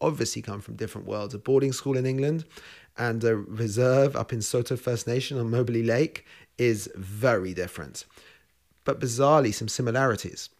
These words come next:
And she thought, "Hold on a minute." I think dollar signs may have flickered in her eyelids, you know. She thought, "Oh, well, this could be something. Bring chalk and cheese together, but, you know."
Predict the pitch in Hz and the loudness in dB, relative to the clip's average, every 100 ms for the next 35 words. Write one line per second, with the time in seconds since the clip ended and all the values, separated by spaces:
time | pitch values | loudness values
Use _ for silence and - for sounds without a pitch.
0 | _ _ _ _ _ _ _ - - 117 | _ _ _ _ _ _ _ -12 -8 -4
1 | 151 151 143 208 - 95 92 151 - _ | 0 0 0 -2 -4 -4 -4 -6 -6 _
2 | _ _ _ _ _ _ _ _ 127 127 | _ _ _ _ _ _ _ _ -4 0
3 | 147 113 143 147 127 123 107 104 104 107 | 0 6 8 8 6 2 0 -2 -2 0
4 | 110 104 - 135 127 113 107 101 110 113 | 0 -2 -2 -2 0 0 -2 -4 -4 -2
5 | 113 92 87 - 107 104 110 113 131 147 | 0 -2 -4 -6 -4 -2 -2 -2 -4 -2
6 | 151 165 - 196 - 233 - - 208 190 | -2 -2 -4 -8 -8 -8 -4 -2 -2 -2
7 | 226 - 120 104 87 - - - - - | -2 -2 -4 -4 -10 -10 -16 -20 -8 -2
8 | 135 - 147 139 127 - 131 117 117 120 | 0 4 4 4 0 0 -2 -2 -2 0
9 | 127 104 107 104 - _ - 113 110 | 0 0 -6 -6 -8 _ -8 -6 -4